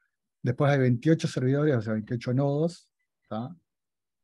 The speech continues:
Que son H P, D L tres ochenta, de décima generación, son, son,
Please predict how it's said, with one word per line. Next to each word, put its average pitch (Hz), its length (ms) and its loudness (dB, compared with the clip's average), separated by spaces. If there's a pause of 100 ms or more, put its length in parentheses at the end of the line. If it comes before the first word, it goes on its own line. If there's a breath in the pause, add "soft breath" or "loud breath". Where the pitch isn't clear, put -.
(560)
Que 101 100 -10
son 104 220 -10
H 107 220 -8
P, 120 120 -4
D 127 360 4
L 113 180 2
tres 110 200 -6
ochenta, 117 640 -2
de 101 240 -6
décima 110 360 -2
generación, 117 640 0
son, 107 460 -4 (720)
son, 107 640 -4